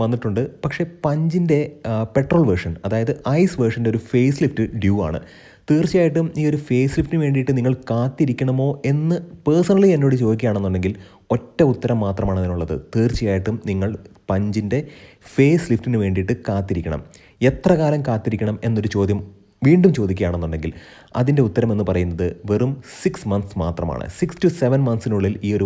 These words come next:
വാഹനം ലോഞ്ച് ചെയ്യാൻ പോവുകയാണ്. തീർച്ചയാണ്, ഈ ഒരു വാഹനത്തിന് എന്തുകൊണ്ട് കാത്തിരിക്കണം, എത്രയായിരിക്കും ഇതിൻ്റെ ഒരു പ്രൈസ്, എന്തൊക്കെയായിരിക്കും എക്സ്പെക്റ്റഡ് ഫീച്ചേഴ്സ്, ഇന്നത്തെ വീഡിയോയിലൂടെ നമ്മൾ ഡിസ്കസ് ചെയ്യാൻ പോകുന്നത് ഈ മാറ്റേഴ്സാണ്. എല്ലാവർക്കും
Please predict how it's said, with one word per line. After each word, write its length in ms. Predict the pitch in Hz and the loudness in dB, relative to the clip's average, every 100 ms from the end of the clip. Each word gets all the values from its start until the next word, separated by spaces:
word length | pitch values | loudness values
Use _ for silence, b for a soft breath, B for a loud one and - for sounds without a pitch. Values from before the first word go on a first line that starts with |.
| 92 | 0
വാഹനം 280 | 92 98 95 | 0 -2 0
ലോഞ്ച് 200 | 87 92 | 0 0
ചെയ്യാൻ 160 | 92 87 85 | -2 -2 -2
പോവുകയാണ്. 360 | 85 82 80 - B B B - | -4 -4 -6 -8 B B B 4
തീർച്ചയാണ്, 460 | 151 - 139 87 67 - 120 | 4 4 2 0 -2 -4 2
ഈ 20 | 131 | 4
ഒരു 80 | 123 | 4
വാഹനത്തിന് 500 | 113 117 117 110 120 113 - 110 | 2 0 -2 -2 -4 -4 -4 -2
എന്തുകൊണ്ട് 480 | 131 156 185 190 180 131 | 0 4 4 4 2 0
കാത്തിരിക്കണം, 500 | 107 - 95 78 - B B B B 110 | -2 -2 -4 -6 -8 B B B B 0
എത്രയായിരിക്കും 560 | 120 - 175 160 147 147 | 0 2 2 2 0 0
ഇതിൻ്റെ 140 | 139 131 | 0 0
ഒരു 60 | 113 | -2
പ്രൈസ്, 380 | - 95 101 101 80 - 101 | -2 0 0 -4 -6 -6 -4
എന്തൊക്കെയായിരിക്കും 680 | 123 151 147 147 127 123 135 - | 0 0 0 0 0 -2 -4 -2
എക്സ്പെക്റ്റഡ് 480 | 113 - 139 135 120 | -6 -2 -4 -2 -4
ഫീച്ചേഴ്സ്, 440 | - 98 104 92 87 - | -2 -2 -2 -4 -4 -2
ഇന്നത്തെ 240 | 110 120 127 | 0 2 2
വീഡിയോയിലൂടെ 340 | 113 107 110 110 104 | 2 2 2 0 0
നമ്മൾ 140 | 101 95 | -2 -2
ഡിസ്കസ് 300 | 98 - 117 | -4 -2 -4
ചെയ്യാൻ 180 | 113 104 98 | -2 -2 0
പോകുന്നത് 300 | 98 90 107 - - | -2 0 -2 -2 2
ഈ 20 | 170 131 | 4 2
മാറ്റേഴ്സാണ്. 500 | 90 85 82 64 - B B B _ 107 | 0 -4 -6 -8 -10 B B B _ 2
എല്ലാവർക്കും 520 | 123 131 127 127 | 4 2 2 0